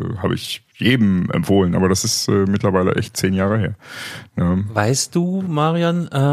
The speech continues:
Speaker 2: hat O two noch diese zwei Stunden Zwangssperre?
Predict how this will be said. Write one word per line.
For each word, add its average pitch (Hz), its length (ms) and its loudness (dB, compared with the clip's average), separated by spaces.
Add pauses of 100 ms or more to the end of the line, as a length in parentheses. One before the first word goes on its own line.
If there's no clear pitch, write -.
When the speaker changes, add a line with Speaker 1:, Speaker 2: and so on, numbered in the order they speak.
(160)
Speaker 2:
hat - 360 -6
O 131 120 0
two 147 240 -2
noch 160 160 0
diese 131 220 -6
zwei 113 340 -2
Stunden 139 560 -2
Zwangssperre? 160 720 -4